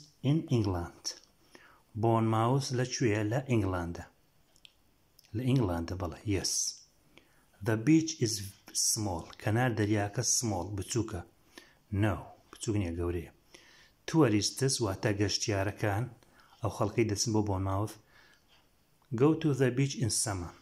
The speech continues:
دەچن بۆ کەنار دەریاکە لە هاوین. Yes. لەسەرەوە گوتی، با-، گوت-،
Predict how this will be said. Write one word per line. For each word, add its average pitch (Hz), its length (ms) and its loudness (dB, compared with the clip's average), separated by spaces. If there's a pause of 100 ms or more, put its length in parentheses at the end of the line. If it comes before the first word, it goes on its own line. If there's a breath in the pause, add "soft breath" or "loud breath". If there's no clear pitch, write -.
(120)
دەچن 139 380 0
بۆ 117 80 0 (100)
کەنار 117 340 -2
دەریاکە 107 460 -2
لە 110 120 -4
هاوین. 87 260 -6 (1300 loud breath)
Yes. 87 160 0 (2000 loud breath)
لەسەرەوە 143 480 4
گوتی، 135 200 0 (540)
با-، 139 260 2
گوت-، - 180 -8